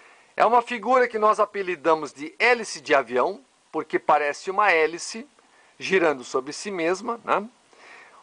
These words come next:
O eixo da hélice, digamos assim, não está perfeitamente no centro da imagem,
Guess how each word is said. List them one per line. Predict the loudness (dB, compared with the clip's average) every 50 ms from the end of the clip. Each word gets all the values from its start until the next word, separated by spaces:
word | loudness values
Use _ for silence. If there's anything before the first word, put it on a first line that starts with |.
| _ -2
O | 2 6 6
eixo | 6 6 4 0 -8 -6
da | 0 2 2 4 4
hélice, | 2 2 0 -2 -4 -8 -12 -12 -14
digamos | -14 -8 -2 2 2 2 2 2 2
assim, | 2 2 0 0 -4 -4 -4 -4 -6 -8 -6
não | 0 2 4 6 4 4
está | 2 2 2 2 2
perfeitamente | 2 0 -2 -2 -2 -2 -6 -4 -2 0 0 0 0 0 0 0 0 -2 -4 -4 -4 -6
no | -6 -6
centro | -2 0 0 0 0 0 0
da | 2 2
imagem, | 2 4 4 4 4 4 2 0 -2 -8 -14 -14